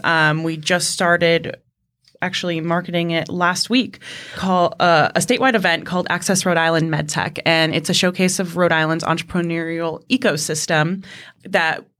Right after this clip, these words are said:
four organizations have come together, the Venture Cafe Providence, nemec, ourselves, Rhode Island Bio,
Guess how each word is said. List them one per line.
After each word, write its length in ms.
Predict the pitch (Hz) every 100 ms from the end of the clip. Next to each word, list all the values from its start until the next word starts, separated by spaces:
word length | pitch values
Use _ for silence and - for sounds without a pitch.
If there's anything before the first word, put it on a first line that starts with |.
| _ _ _ _ _ _ _ _ _
four 340 | - 233 233
organizations 560 | 226 214 196 175 156 170
have 120 | 165
come 200 | - 165
together, 280 | 160 160 156
the 120 | 156
Venture 240 | 165 170 175
Cafe 340 | 170 160 160
Providence, 680 | 156 180 175 180 170 - -
nemec, 420 | 180 160 160 151 -
ourselves, 640 | - 151 233 233 220 190
Rhode 100 | 190
Island 240 | 190 190 190
Bio, 420 | 180 170 165